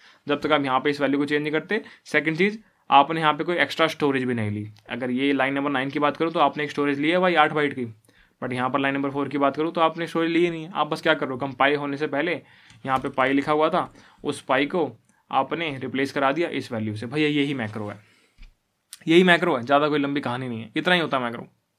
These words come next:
भैया हमने तो बहुत सारी चीज़ें पढ़ी है, समझाएंगे, रुक जाओ, पर कहानी यही है, लॉजिक यही है। दोबारा पढ़ते हैं, "Macro is a piece of code in a program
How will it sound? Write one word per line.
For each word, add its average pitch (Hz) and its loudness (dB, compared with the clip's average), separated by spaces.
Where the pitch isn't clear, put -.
भैया 147 2
हमने 147 -2
तो 151 0
बहुत 131 0
सारी 147 0
चीज़ें 147 -4
पढ़ी 147 0
है, 156 -8
समझाएंगे, 147 -6
रुक 147 -10
जाओ, 135 -12
पर 165 2
कहानी 180 6
यही 156 6
है, 120 0
लॉजिक 156 6
यही 117 2
है। 113 -2
दोबारा - 2
पढ़ते 170 0
हैं, 247 -8
"Macro 160 2
is 160 2
a 165 2
piece 190 2
of 196 2
code 190 0
in 160 0
a 160 0
program 156 4